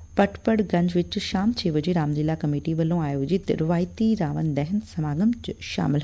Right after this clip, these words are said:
ਹੋਣਗੇ। ਰਾਸ਼ਟਰਪਤੀ ਦ੍ਰੋਪਦੀ ਮੁਰਮੂ ਨੇ ਵਿਜੇ ਦਸ਼ਮੀ ਤੇ ਰਾਸ਼ਟਰ ਨੂੰ ਆਪਣੀਆਂ ਸ਼ੁਭਕਾਮਨਾਵਾਂ ਦਿੱਤੀਆਂ। ਆਪਣੇ ਸੁਨੇਹੇ 'ਚ ਰਾਸ਼ਟਰਪਤੀ ਨੇ ਕਿਹਾ, "ਦੁਸਹਿਰੇ ਦਾ ਤਿਉਹਾਰ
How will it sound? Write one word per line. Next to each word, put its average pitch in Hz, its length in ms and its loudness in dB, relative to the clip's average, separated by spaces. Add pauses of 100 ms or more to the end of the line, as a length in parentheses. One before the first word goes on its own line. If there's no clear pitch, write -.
ਹੋਣਗੇ। 156 440 2 (680)
ਰਾਸ਼ਟਰਪਤੀ 247 560 2
ਦ੍ਰੋਪਦੀ 247 300 4
ਮੁਰਮੂ 247 260 6
ਨੇ 262 120 6
ਵਿਜੇ 185 220 0
ਦਸ਼ਮੀ 180 320 0
ਤੇ 190 140 -2
ਰਾਸ਼ਟਰ 165 440 -2
ਨੂੰ 180 120 0
ਆਪਣੀਆਂ 160 260 0
ਸ਼ੁਭਕਾਮਨਾਵਾਂ 156 680 -2
ਦਿੱਤੀਆਂ। 185 360 -2
ਆਪਣੇ 160 220 -4
ਸੁਨੇਹੇ 156 400 0
'ਚ - 120 -8
ਰਾਸ਼ਟਰਪਤੀ 147 520 -6
ਨੇ 151 100 -4
ਕਿਹਾ, 175 380 -2 (480)
"ਦੁਸਹਿਰੇ 196 360 4
ਦਾ 208 100 4
ਤਿਉਹਾਰ 190 560 0